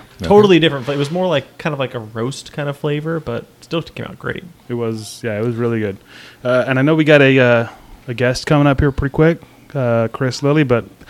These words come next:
Speaker 2: before we do that, should we slide into the hot off the grill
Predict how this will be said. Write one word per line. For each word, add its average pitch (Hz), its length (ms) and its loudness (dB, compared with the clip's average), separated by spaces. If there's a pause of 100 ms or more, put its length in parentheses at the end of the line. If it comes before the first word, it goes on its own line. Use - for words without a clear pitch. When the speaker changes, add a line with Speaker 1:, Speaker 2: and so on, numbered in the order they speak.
(180)
Speaker 2:
before 160 180 -8
we 165 100 -4
do 156 120 0
that, 170 280 0
should 135 220 -4
we 131 320 0
slide 139 320 -2
into 131 340 -4
the 131 380 -4 (300)
hot 156 200 -2
off 147 160 0
the - 80 -6
grill 135 580 4